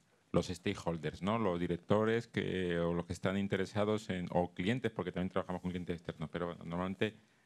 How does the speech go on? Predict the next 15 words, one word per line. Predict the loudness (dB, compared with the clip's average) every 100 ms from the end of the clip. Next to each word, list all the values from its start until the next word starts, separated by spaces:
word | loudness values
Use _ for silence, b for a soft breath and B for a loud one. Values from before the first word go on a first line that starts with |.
| -2
es | 0 0
más | -2 -2
difícil | -6 -4 -2
de | -2
controlar | -2 -4 -6 -6
eso. | -6 -10 -14 B B B B B B
Entonces, | 0 2 2
los | 0
stakeholders | -2 0 2 2
tienen | 0 -2
que | -2
participar | -2 -4 -4 -2 2 0 0 -10 _ b b _
desde | 2 2 4 2
el | 0
principio | 0 0 2 2 0 2 2 2 0